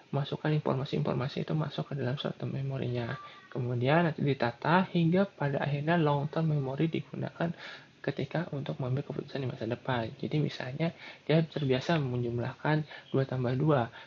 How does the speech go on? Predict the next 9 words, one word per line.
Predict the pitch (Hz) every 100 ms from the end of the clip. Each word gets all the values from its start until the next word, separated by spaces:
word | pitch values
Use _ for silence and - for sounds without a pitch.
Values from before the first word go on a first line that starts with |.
| -
mana | 131 151
pa-, | 156 131 131 131 - -
pada | 127 127
akhirnya | 135 165
dia | 170
bisa | 131 131
menambah, | 139 120 113 127 - - -
eh, | 135 123 123
menyelesaikan | 123 120 120 120 120 120 - 120 - 165